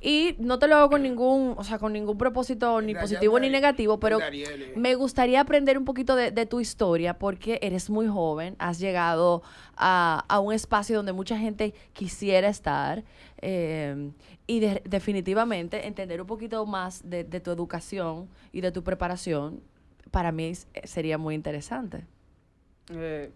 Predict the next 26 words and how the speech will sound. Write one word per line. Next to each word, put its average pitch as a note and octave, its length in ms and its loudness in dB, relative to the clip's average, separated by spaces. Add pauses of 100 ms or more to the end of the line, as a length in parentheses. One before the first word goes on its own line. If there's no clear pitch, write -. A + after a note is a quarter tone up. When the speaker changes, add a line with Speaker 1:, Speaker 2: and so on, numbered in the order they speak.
Speaker 3:
le F3 140 -6
voy F3 120 -2
a G#3+ 40 0
responder A3 320 -6
primero G#3 260 -6
a - 20 -6
Vito G#3 260 -8
Speaker 1:
Ah, A#3+ 180 6
yo G#3 100 -4
Speaker 3:
y - 40 -12
Speaker 1:
pensé B3 200 -4
que - 60 -4
Speaker 3:
después A#3+ 80 -4
Speaker 1:
era - 80 -6
tú A#3+ 80 -12
la... A#3 240 -10 (120)
Porque - 200 -20
él G3+ 100 -20
dijo G#3+ 180 -16
que A3+ 100 -16
sí. - 200 -14
Speaker 3:
No, F#3 80 -4
sí, F#3+ 140 -2
porque, E3 320 -8
eh, E3 260 -2
mira, D#3+ 240 -6